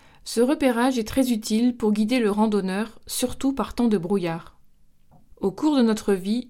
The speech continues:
nous avons aussi besoin de cairns pour nous orienter dans la bonne direction, celle que Dieu désire pour chaque être humain. En effet, ce monde est comme un terrain chaotique, dépourvu de repères pour nous aider à trouver Dieu.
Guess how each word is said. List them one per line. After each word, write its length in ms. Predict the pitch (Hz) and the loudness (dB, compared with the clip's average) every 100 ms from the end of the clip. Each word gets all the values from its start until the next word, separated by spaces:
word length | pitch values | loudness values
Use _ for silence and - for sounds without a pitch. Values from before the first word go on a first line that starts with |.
| - | -4
nous 160 | 214 214 | 2 4
avons 200 | 214 226 | 4 2
aussi 220 | 233 269 | 2 2
besoin 300 | 226 214 240 | 2 2 2
de 80 | 202 | 2
cairns 480 | - 190 185 180 - _ | 0 -4 -4 -10 -12 _
pour 140 | - 208 | -2 2
nous 180 | 196 202 | 2 2
orienter 360 | 208 202 220 | 0 2 0
dans 100 | 220 | 0
la 140 | 180 170 | -2 -2
bonne 240 | 190 214 | 2 2
direction, 580 | 208 180 180 - 175 170 - - _ _ _ | 2 -2 -6 -8 -10 -12 -16 -20 _ _ _
celle 320 | - 233 226 | -6 -2 -2
que 100 | 214 | -2
Dieu 220 | 185 196 214 | -2 0 2
désire 480 | 208 185 214 247 | 2 0 -4 -4
pour 160 | - 208 | -6 -6
chaque 240 | - 240 | -6 -4
être 180 | 220 - | -6 -4
humain. 300 | 202 175 175 - _ _ _ _ - _ _ _ _ _ - - | -6 -4 -10 -16 _ _ _ _ -20 _ _ _ _ _ -20 -10
En 140 | 190 | -4
effet, 500 | 196 196 - 233 - - | -4 -4 -2 -2 -4 -14
ce 180 | - - | -6 0
monde 300 | 226 247 247 | 2 4 2
est 80 | 220 | 0
comme 180 | 214 196 | 0 -2
un 100 | 190 | -2
terrain 360 | 226 214 226 | 0 0 0
chaotique, 800 | 214 226 214 214 196 - - - _ _ - - | 0 0 0 -2 -10 -12 -18 -20 _ _ -18 -4
dépourvu 500 | 214 233 240 214 220 | -2 0 0 0 2
de 80 | |
repères 560 | 196 196 208 208 202 220 | 0 2 0 0 -4 -6
pour 160 | - 202 | -8 -6
nous 220 | 185 180 | -4 0
aider 200 | 202 226 | 2 2
à 100 | 202 | -2
trouver 320 | - 208 202 | -2 -2 0
Dieu. 340 | 170 170 165 | 0 -4 -6